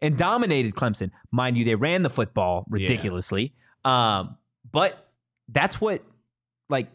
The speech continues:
Speaker 1: Kenny's offense thrives on, right? Is being
Speaker 2: Yeah.
Speaker 1: able to run the football with a guy at quarterback that can get it done when he needs, when he needs to. This doesn't necessarily surprise me that he took a visit to A S U because I do see how it could make sense for him.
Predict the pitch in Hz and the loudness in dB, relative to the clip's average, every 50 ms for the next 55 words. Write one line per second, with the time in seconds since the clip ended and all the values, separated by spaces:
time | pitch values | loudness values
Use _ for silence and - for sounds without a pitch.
0 | _ _ - - 175 180 175 147 156 151 165 - 175 147 120 - - 131 95 151 | _ _ -4 0 0 2 2 2 2 0 0 0 0 0 0 0 0 0 2 2
1 | 170 151 117 117 98 92 95 104 135 151 - 127 107 139 151 151 151 143 143 127 | 2 2 0 0 0 0 0 0 0 2 2 2 2 2 2 2 2 2 2 2
2 | 117 113 131 139 139 139 127 - - 143 131 - 131 117 110 104 - _ _ _ | 2 2 2 2 2 0 -2 0 0 -2 0 0 0 0 0 0 -2 _ _ _
3 | _ _ - 131 127 123 127 127 139 135 135 135 - - - 143 143 131 127 110 | _ _ -2 -2 0 0 0 0 0 0 2 0 -2 -2 -2 0 0 0 2 2
4 | 117 110 113 - - 110 - 127 117 107 123 127 123 117 101 123 123 123 120 113 | 2 0 0 0 -2 -2 -2 -2 -4 -2 -2 -4 -4 -2 -2 -2 0 0 -2 -4
5 | 110 110 104 101 139 180 180 - - - _ _ _ - 123 110 104 104 139 185 | -4 -4 -4 -2 -2 -2 -4 -4 -10 -20 _ _ _ -4 -2 -2 0 0 -2 -2
6 | 190 - - 117 104 95 - _ _ _ _ _ _ _ _ _ _ _ _ _ | -2 -2 -2 0 0 -2 -4 _ _ _ _ _ _ _ _ _ _ _ _ _
7 | _ _ _ _ _ _ - 127 180 208 208 - 247 233 208 233 208 202 202 202 | _ _ _ _ _ _ -6 -2 -2 -2 0 2 0 2 2 2 2 2 2 2
8 | - 220 208 208 190 - 160 - 175 170 175 175 175 185 156 135 - 127 113 - | 2 4 4 4 2 2 0 2 2 2 4 4 4 4 2 2 2 2 0 0
9 | 185 185 190 180 185 196 190 196 202 202 196 202 202 196 - 208 202 175 - - | 0 0 2 2 2 2 2 2 2 4 2 4 2 2 2 0 0 2 2 0
10 | 135 127 110 104 98 - 131 139 156 151 143 143 - _ _ - - - - 127 | 2 2 0 0 -2 -2 0 2 2 2 -2 -4 -12 _ _ -16 -14 -8 -4 -4
11 | 127 135 135 127 127 127 127 123 117 107 123 - _ _ _ - - - 120 123 | -2 -2 -2 0 2 2 2 2 0 -2 -6 -16 _ _ _ -10 -4 -2 -2 0
12 | 135 143 143 139 143 - - 160 160 160 - 170 175 170 190 196 208 226 | 0 -2 -4 -4 -6 -4 -4 -4 -4 -2 -2 -2 0 2 2 2 0 -2